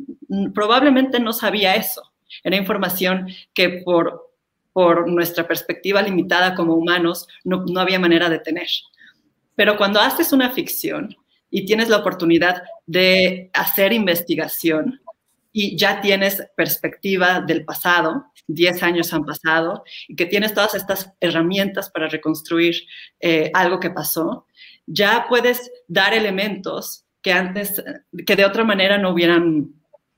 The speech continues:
no, no hubieran sido posibles. Y podemos transitar lo que pasó en Allende de una manera segura y dire-, y digerida.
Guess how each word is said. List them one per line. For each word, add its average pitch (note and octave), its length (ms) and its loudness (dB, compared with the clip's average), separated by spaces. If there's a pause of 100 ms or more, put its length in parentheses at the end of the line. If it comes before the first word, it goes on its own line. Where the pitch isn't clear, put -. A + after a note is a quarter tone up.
(260)
no, G#3 260 4
no G3+ 120 2
hubieran F#3 220 2
sido F#3 220 -2
posibles. - 760 -4 (440)
Y B3+ 180 2
podemos B3+ 440 2
transitar F3 720 -2
lo - 120 -4
que E3 100 -6
pasó E3 280 -4
en F#3 100 2
Allende G3+ 640 0 (180)
de G#3 140 -2
una B3 120 2
manera G#3+ 280 4
segura F3 580 0 (840)
y G#3+ 120 -2
dire-, E3+ 320 2
y G3 100 0
digerida. F3+ 760 0